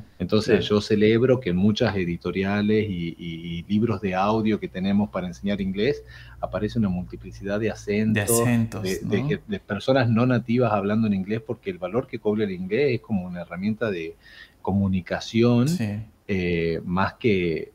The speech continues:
Speaker 1: más que de apreciación de la belleza de la pronunciación de alguien nativo, por decírtelo,
Speaker 2: Mm.
Speaker 1: ¿me entendés? Entonces...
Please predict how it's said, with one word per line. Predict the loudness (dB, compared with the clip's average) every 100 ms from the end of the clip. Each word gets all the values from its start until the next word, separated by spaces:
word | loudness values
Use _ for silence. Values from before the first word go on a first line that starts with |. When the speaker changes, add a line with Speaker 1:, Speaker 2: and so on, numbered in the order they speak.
| _
Speaker 1:
más | -4 -4 -2
que | 0 0
de | -2 -4 -2 -2
apreciación | -4 -10 -8 -8 0 2
de | 2
la | 0 -2
belleza | -6 -6 -8 -6 -6
de | -6
la | -6 -10
pronunciación | -8 -8 -8 -14 -8 -4
de | -4
alguien | -4 -4
nativo, | -4 0 0 0 -4 -10
por | -10
decírtelo, | -4 0 2 0 -6 -12
Speaker 2:
Mm. |
Speaker 1:
¿me | -14
entendés? | -14 -6 -2
Entonces... | -2 0 -2 0 0